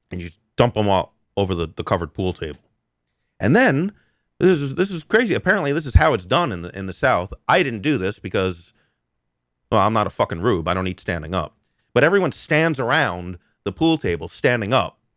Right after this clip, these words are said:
and, uh, you know, like, eats the crawfish while standing over a table, which I'm just like, "I'm not doing that. I don't wanna stand next to people and talk to,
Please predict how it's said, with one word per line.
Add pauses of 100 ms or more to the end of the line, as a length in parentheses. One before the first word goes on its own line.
(800)
and,
uh,
you
know,
like,
eats
the
crawfish
while
standing
over
a
table, (300)
which
I'm
just
like, (420)
"I'm
not
doing
that.
I
don't
wanna (100)
stand (120)
next
to
people
and
talk
to,